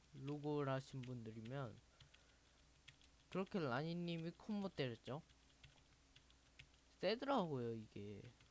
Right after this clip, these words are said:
솔직히 카쿠질라 잡으려고 카쿠질라 카운터까지 썼거든요. 일단은 지금은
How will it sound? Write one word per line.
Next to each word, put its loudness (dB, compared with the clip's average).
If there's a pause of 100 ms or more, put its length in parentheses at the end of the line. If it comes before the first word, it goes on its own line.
(2250)
솔직히 0 (1040)
카쿠질라 4
잡으려고 2 (2750)
카쿠질라 4
카운터까지 2
썼거든요. -4 (240)
일단은 -2
지금은 -6